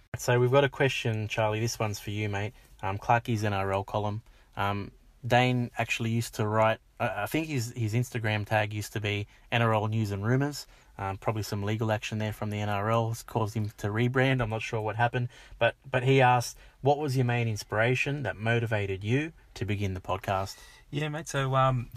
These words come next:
Speaker 2: look, the three of us, Carbs, Jake and I, ha-, have all known each other for a very, very long time. Carbs and I have been best mates for, for twenty-two or twenty-three years, I think it
Speaker 1: Jesus.
Speaker 2: is at this point.
Speaker 1: Yeah.
Speaker 2: Um, and we've known Jake for about eleven and twelve years,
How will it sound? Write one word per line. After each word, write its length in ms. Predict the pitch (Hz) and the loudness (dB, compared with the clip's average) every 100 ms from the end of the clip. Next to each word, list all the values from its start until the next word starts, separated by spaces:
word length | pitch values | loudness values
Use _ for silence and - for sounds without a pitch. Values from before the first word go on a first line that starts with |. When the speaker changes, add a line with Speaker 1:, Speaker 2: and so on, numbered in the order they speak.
| - | -8
Speaker 2:
look, 160 | 165 135 | -6 -4
the 80 | 131 | -2
three 180 | 170 | 0
of 80 | 170 | 0
us, 120 | 120 | -2
Carbs, 340 | - 123 123 - | 0 2 0 0
Jake 260 | 107 110 | -2 0
and 120 | 110 104 | 0 0
I, 320 | 104 101 - | 0 -2 -4
ha-, 200 | 98 95 | -2 -2
have 100 | - | 0
all 120 | 110 104 | 0 0
known 240 | 104 104 | -2 -2
each 120 | 101 | -2
other 140 | 117 107 | -2 -2
for 220 | 107 98 | -2 -2
a 40 | |
very, 200 | 107 104 | -2 -2
very 180 | 104 98 | -4 -2
long 160 | 98 98 | -4 -2
time. 320 | 147 160 170 | 0 0 0
Carbs 300 | - 135 110 | 0 0 0
and 100 | 107 | -2
I 120 | 101 | -2
have 120 | 95 | -2
been 180 | - 95 | -6 -6
best 240 | 92 - | -6 -6
mates 220 | 95 92 - | -8 -8 -10
for, 300 | - 82 85 - | -10 -8 -10 -10
for 180 | 87 87 | -10 -12
twenty-two 400 | - 98 90 98 | -8 -8 -6 -8
or 100 | 87 | -8
twenty-three 420 | - 95 - 87 | -8 -8 -8 -8
years, 300 | 90 123 143 | -4 -4 -2
I 40 | 123 | -4
think 120 | 123 | -2
it 160 | 120 | -4
Speaker 1:
Jesus. 100 | 120 120 | -6 -6
Speaker 2:
is 60 | |
at 60 | 120 | -6
this 140 | 139 | -6
point. 320 | - 151 143 - - | -2 -2 -2 -6 -10
Speaker 1:
Yeah. 260 | 113 107 107 | -2 4 4
Speaker 2:
Um, 120 | 104 113 | 2 0
and 120 | 113 | 0
we've 180 | 107 104 | 2 2
known 360 | 117 110 101 87 | 2 2 -2 -2
Jake 380 | 98 98 107 | 0 0 -2
for 220 | - 95 90 | -8 -6 -2
about 240 | 95 95 | -2 -2
eleven 220 | 98 101 | -4 -4
and 80 | 95 | -4
twelve 260 | - 101 92 | -2 -2 -2
years, 420 | 98 101 98 | -4 -4 -4